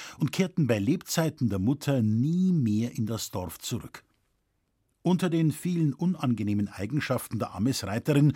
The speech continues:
stach besonders ihre unwahrscheinliche Raffgier hervor. Diese Habsucht ging so weit, dass sie jeden zu übervorteilen versuchte, der sich in irgendein Geschäft mit ihr einließ.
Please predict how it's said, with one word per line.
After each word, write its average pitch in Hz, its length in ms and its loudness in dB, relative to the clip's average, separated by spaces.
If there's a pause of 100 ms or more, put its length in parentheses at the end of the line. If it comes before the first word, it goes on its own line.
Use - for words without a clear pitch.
(300)
stach 165 300 -2
besonders 147 500 2
ihre 117 320 4
unwahrscheinliche 95 1120 0
Raffgier 87 540 -8
hervor. 85 420 -12 (760)
Diese 160 280 4
Habsucht 139 460 -2
ging 131 180 6
so 131 280 0
weit, 117 280 -2 (280)
dass 147 200 0
sie 156 100 0
jeden 170 460 2
zu - 140 -2
übervorteilen 113 800 -2
versuchte, 127 640 2 (260)
der 139 140 2
sich 151 200 0
in 143 160 2
irgendein 175 520 -2
Geschäft - 480 -6
mit 95 120 -2
ihr 117 140 0
einließ. 82 500 -8